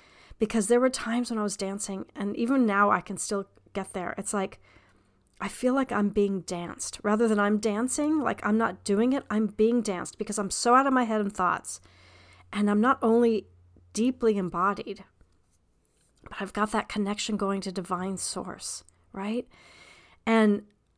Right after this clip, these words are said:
I, it's like I let go of my thoughts, but I'm still conscious, right? It's unconscious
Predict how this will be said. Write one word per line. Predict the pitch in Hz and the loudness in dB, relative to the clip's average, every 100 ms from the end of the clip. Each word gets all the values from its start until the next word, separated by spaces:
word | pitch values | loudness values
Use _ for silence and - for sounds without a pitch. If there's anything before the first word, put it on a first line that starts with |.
| _ - | _ -2
I, | 220 233 | 0 -2
it's | 214 - | -2 0
like | 240 220 | 0 2
I | |
let | 214 214 254 | 4 4 2
go | 269 269 | 6 6
of | 294 | 6
my | 277 254 | 4 2
thoughts, | - 262 269 214 - | 0 0 2 2 0
but | 202 | -4
I'm | 196 | -2
still | - - 226 214 | -4 -2 -2 -2
conscious, | - 202 202 - 233 - - _ _ _ _ _ _ _ - | -4 -6 -6 -8 -12 -12 -14 _ _ _ _ _ _ _ -6
right? | 208 214 - - | -2 -2 -2 -8
It's | 208 - - | -8 -4 4
unconscious | 285 349 339 208 190 - - - - | 8 8 6 2 2 -2 -6 -4 -6